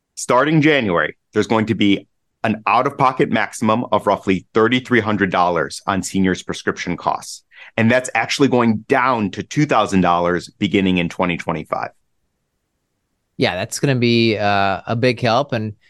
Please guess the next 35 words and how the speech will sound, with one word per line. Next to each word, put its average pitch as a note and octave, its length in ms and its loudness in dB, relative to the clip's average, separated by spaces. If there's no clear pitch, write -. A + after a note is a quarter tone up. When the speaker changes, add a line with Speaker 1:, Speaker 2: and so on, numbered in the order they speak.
Speaker 2:
we D3+ 200 0
can, C3+ 260 -4
I'm C#3 100 -2
just D3 160 -6
gonna C3+ 140 4
ignore C3 600 2
any B2+ 320 2
politics C#3 760 -2
of A2+ 280 2
who E3 120 4
should D#3 200 -2
pay C#3+ 200 2
for B2+ 280 2
whose C#3+ 220 4
coverage C3+ 420 -2
or A#2+ 80 4
whatever. A#2 540 2
If C3+ 180 -2
you're F#3+ 140 6
on F3+ 160 2
Medicare, D#3+ 360 0
it's A#2 120 -2
amazing F#3+ 260 2
how F3+ 140 6
much, C#3+ 320 -2
uh, A#2+ 240 2
one's B2+ 320 0
personal C#3 360 0
politics A2+ 480 -2
change A#2 300 -2
once A#2 240 -2
you G#2+ 60 -4
get G#2 140 0
on A2+ 120 -2
Medicare B2 520 -2